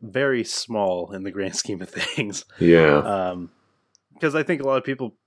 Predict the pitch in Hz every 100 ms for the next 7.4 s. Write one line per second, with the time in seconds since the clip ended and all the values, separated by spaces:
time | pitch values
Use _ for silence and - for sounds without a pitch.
0 | _ _ _ _ _ - - 110 117 117
1 | 110 104 104 _ - 107 104 104 98 90
2 | _ _ - 104 101 98 95 98 92 98
3 | 95 92 - - 104 101 98 107 90 -
4 | 95 90 - _ _ _ _ - 95 90
5 | 85 85 - - 110 95 - 127 113 104
6 | 92 90 _ _ _ _ _ _ _ _
7 | - 104 92 90